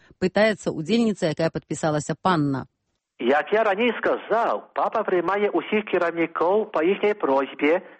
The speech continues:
Speaker 2: не звяртаючы ўвагу на суправаджаючых асоб. Але звычайна кіраўнікі ведаюць добрыя манеры і патрабаванні Ватыкану, дык не бяруць з сабой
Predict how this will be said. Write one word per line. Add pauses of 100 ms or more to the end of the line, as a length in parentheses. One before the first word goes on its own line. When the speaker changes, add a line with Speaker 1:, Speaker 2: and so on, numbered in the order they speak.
(220)
Speaker 2:
не
звяртаючы
ўвагу
на
суправаджаючых
асоб. (560)
Але
звычайна
кіраўнікі
ведаюць
добрыя
манеры (160)
і
патрабаванні
Ватыкану, (400)
дык
не
бяруць
з
сабой